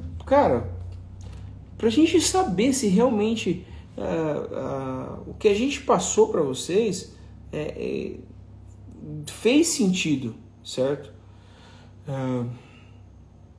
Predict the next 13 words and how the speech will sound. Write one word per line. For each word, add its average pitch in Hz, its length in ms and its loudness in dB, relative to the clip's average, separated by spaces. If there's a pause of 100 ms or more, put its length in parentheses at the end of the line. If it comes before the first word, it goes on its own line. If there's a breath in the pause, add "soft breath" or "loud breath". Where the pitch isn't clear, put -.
(1500 loud breath)
vamos 131 400 -6
ver 117 140 -4
aqui. 143 240 -12 (100)
É, 190 300 -2 (4000 loud breath)
é 165 140 2
importante 185 720 2
a - 20 -2
gente 131 300 -4 (480)
tentar 127 380 0
buscar 123 500 -6
assim, 127 560 -6 (720)
né, 135 480 0 (1400)
com, 117 340 -2